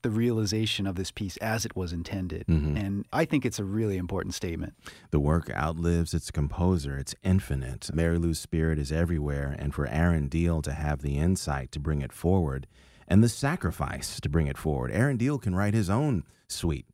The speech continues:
Speaker 2: and be amazing in this era, but he did right to tribute Mary Lou as he did. And that also has me thinking about another,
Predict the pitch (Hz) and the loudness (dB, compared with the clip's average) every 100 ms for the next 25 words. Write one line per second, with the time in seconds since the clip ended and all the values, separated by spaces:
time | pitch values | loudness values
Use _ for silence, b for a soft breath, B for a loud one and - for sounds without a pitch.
0 | - 80 67 90 87 82 - - - 101 | 0 0 6 6 6 2 -6 -20 0 6
1 | 95 131 110 78 80 90 101 82 110 85 | 8 8 4 0 2 2 0 0 0 0
2 | 65 B B B B - 95 87 110 95 | -4 B B B B 4 4 6 4 4
3 | 110 90 98 120 - - 92 80 - 104 | 2 2 0 0 -4 -2 0 0 0 2
4 | 90 85 - - 90 90 85 82 87 80 | 4 2 0 2 4 4 4 2 0 0
5 | 78 - _ _ _ 90 90 - 80 67 | -2 -8 _ _ _ 2 2 2 0 4
6 | 104 92 76 73 B B B 87 95 117 | 4 4 0 -8 B B B 2 4 4
7 | 127 123 123 92 95 85 90 85 90 87 | 0 -2 0 0 0 0 0 0 0 2
8 | 85 78 82 78 87 87 101 101 80 82 | 2 4 2 2 4 4 4 4 0 -4